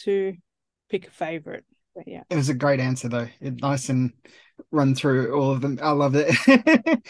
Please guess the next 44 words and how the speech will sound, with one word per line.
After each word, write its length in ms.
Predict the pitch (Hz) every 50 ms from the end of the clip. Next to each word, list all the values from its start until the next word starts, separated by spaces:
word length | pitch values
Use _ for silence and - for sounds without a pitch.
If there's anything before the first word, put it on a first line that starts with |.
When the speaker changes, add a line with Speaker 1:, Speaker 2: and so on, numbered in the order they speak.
| - - - -
Speaker 2:
And 100 | - 214
I 80 | 220 233
love 180 | 240 240 220 220
watching 340 | 220 190 - - - 202
the 80 | 190 190
film. 320 | - - 175 185 190 165
Like 200 | 143 143 147 -
it's, 320 | 180 160 147 - - - - -
it's 260 | 175 170 160 - -
been 260 | - 190 180 185 185
really 240 | 175 185 190 196 185
great 280 | 156 165 156 160 165 -
to 120 | - 156 135
see, 480 | - - 143 151 156 151 147 139 131 - _ _ _ _ _ _ _ -
like, 160 | 143 139 127
Here 280 | 160 151 165 170 165 160
Out 220 | 156 151 147 147
West, 400 | 151 165 185 190 185 151 - -
and 160 | 151 143 139
then 360 | 139 139 139 135 135 131 135 -
We're 260 | - 160 160 156 156 139
Still 260 | - - 156 143 139
Here, 220 | 143 165 170 165
and 100 | 156 147
then 140 | 139 135 135
there's 220 | 135 135 131 131
that, 240 | - 139 131 131 - _ -
uh, 280 | 135 127 123 120 120 123 127 - 147
the 120 | 120 123
Melbourne 400 | 117 131 147 185 180 190 185 190
one 260 | 185 185 185 185 185 -
coming 280 | - 185 180 180 180
up, 140 | 180 180 -
which 160 | 175 156 -
I've 140 | 175 165 143
seen. 400 | - 185 180 180 175 175 165 143 _ _ -
These 220 | 165 175 165 160
anthology 600 | 170 165 160 147 175 165 165 175 175 147 160 151 139
stories 520 | - - 143 139 147 143 143 139 127 127
and 140 | 131 131 131
these, 300 | 135 135 131 131 - _ -
these 200 | 143 139 139 131
films 420 | - 147 147 143 143 139 127 -
are 360 | 131 123 123 123 117 113 -